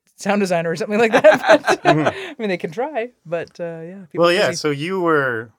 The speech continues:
Speaker 2: at the, like, very beginning of E A, right? For Need for
Speaker 1: Uh,
Speaker 2: Speed?
Speaker 1: not very beginning, very
Speaker 2: But
Speaker 1: early.
Speaker 2: very
Speaker 1: Need for Speed one.
Speaker 2: Yeah.
Speaker 1: But I
Speaker 2: So,
Speaker 1: was
Speaker 2: like,
Speaker 1: on the
Speaker 2: what
Speaker 1: second
Speaker 2: was
Speaker 1: iteration.
Speaker 2: getting into the game audio for that like?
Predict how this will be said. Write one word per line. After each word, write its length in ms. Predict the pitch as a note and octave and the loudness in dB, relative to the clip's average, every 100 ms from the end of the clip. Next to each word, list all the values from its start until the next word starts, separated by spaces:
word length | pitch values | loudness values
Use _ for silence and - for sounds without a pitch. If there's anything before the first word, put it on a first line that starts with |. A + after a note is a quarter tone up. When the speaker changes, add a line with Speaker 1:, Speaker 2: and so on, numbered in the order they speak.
| _ | _
Speaker 2:
at 240 | A#2+ B2 - | -6 -6 -4
the, 200 | A#2+ A2 | -6 -4
like, 180 | G#2 F#2+ _ _ _ _ _ _ | -8 -12 _ _ _ _ _ _
very 260 | A2+ A#2+ A2+ | -12 -10 -10
beginning 400 | F#2+ G2 A#2+ G#2+ | -14 -14 -12 -12
of 100 | G2 | -12
E 160 | G2 G2+ | -14 -10
A, 180 | C3 E2 | -10 -10
right? 300 | G2+ D#3 - _ _ | -12 -12 -14 _ _
For 280 | - A#2 A#2 | -10 -8 -8
Need 140 | A#2 | -6
for 60 | D#3+ | -2
Speaker 1:
Uh, 200 | F#3+ F#3 | 0 2
Speaker 2:
Speed? 80 | F#3+ | 0
Speaker 1:
not 180 | G#3 G#3 | -2 0
very 160 | G#3+ | -2
beginning, 420 | F3+ D#3+ F3 F3 D3+ | -2 -6 -8 -10 -8
very 220 | D#3+ - | -4 -4
Speaker 2:
But 60 | |
Speaker 1:
early. 80 | D#3 | -4
Speaker 2:
very 120 | A#2+ A#2 | -4 -4
Speaker 1:
Need 120 | G#3 | -6
for 60 | G3 | -10
Speed 180 | F#3+ | -12
one. 300 | C#3+ C3+ C3 - | -12 -14 -16 -8
Speaker 2:
Yeah. 280 | B2 F#2+ - - | -4 -4 -8 -10
Speaker 1:
But 160 | D#3+ | -4
I 40 | D#3 | -2
Speaker 2:
So, 40 | |
Speaker 1:
was 60 | C#3 | 0
Speaker 2:
like, 80 | C3 | -2
Speaker 1:
on 40 | |
the 60 | - | -2
Speaker 2:
what 100 | B2+ | -2
Speaker 1:
second 100 | F3 | 0
Speaker 2:
was 140 | D3+ D#3 | -2 -4
Speaker 1:
iteration. 300 | D#3 C#3+ C3 | -6 -4 -4
Speaker 2:
getting 240 | B2 B2 | -4 -8
into 680 | A2+ B2 A2+ B2 A2+ G#2+ G2 _ _ | -10 -12 -10 -10 -10 -12 -16 _ _
the 320 | F2 G#2+ G#2 | -20 -18 -16
game 320 | G#2+ G#2+ G2 | -12 -12 -10
audio 500 | G2 F#2+ F#2 F2+ G#2 _ _ _ _ _ | -10 -10 -12 -14 -16 _ _ _ _ _
for 140 | G2 | -20
that 240 | F#2 A2+ - | -12 -12 -12
like? 300 | - _ | -20 _